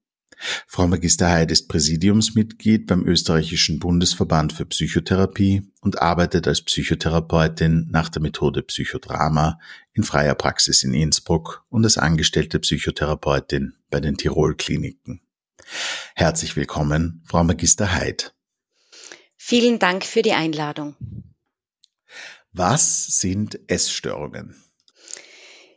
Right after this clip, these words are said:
Speaker 2: Ja, Essstörungen sind psychosomatische Erkrankungen mit Suchtcharakter. Es ist wichtig zu betonen, dass eine Essstörung keine Störung des Ernährungsverhaltens ist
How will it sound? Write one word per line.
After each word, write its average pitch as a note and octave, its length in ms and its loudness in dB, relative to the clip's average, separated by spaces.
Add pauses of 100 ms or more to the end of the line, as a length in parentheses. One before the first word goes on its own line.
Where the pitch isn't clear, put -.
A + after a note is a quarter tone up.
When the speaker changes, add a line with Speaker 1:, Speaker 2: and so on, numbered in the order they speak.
(120)
Speaker 2:
Ja, E3 340 2 (260)
Essstörungen G#3+ 1120 2 (140)
sind A3 480 -4 (400)
psychosomatische G#3+ 1000 0
Erkrankungen F#3+ 920 -2
mit F#3+ 200 -4
Suchtcharakter. - 1200 -2 (920)
Es - 180 0
ist G#3+ 240 -2
wichtig C4+ 540 -2
zu B3 160 -2
betonen, G#3+ 920 2
dass G#3+ 200 -2
eine G3+ 320 0
Essstörung G3 720 0
keine G#3+ 540 2
Störung F3+ 480 0
des E3+ 200 -4
Ernährungsverhaltens E3 1400 0
ist - 460 0